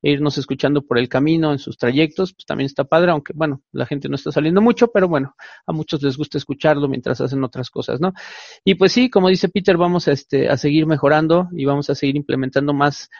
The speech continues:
más cositas aquí en, en, en nuestro podcast, que es su podcast. Y, pues, bueno, también les dejo mis redes sociales. Recuerden, este, seguirnos, van a estar aquí abajo también.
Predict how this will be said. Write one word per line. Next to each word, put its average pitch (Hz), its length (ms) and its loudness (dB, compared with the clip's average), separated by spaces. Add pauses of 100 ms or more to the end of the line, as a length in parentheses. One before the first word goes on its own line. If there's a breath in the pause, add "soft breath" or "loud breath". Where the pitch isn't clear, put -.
(140 loud breath)
más 160 160 -2
cositas 151 460 -2
aquí 151 340 0
en, 135 300 0
en, 131 340 -4
en 131 500 -4
nuestro - 280 -8
podcast, 190 420 -2 (140)
que 160 40 0
es - 80 -8
su 135 120 -18
podcast. 208 460 -4 (340 soft breath)
Y, 220 140 -2
pues, 220 160 -4
bueno, 180 180 2
también 143 240 0
les 143 160 0
dejo 139 220 -2
mis 131 120 -2
redes 135 140 0
sociales. 180 480 -2
Recuerden, 139 500 -4 (360 soft breath)
este, 135 260 -6
seguirnos, 190 560 0
van - 140 0
a - 20 -2
estar 135 220 -2
aquí 135 160 -2
abajo 139 260 0
también. 247 420 0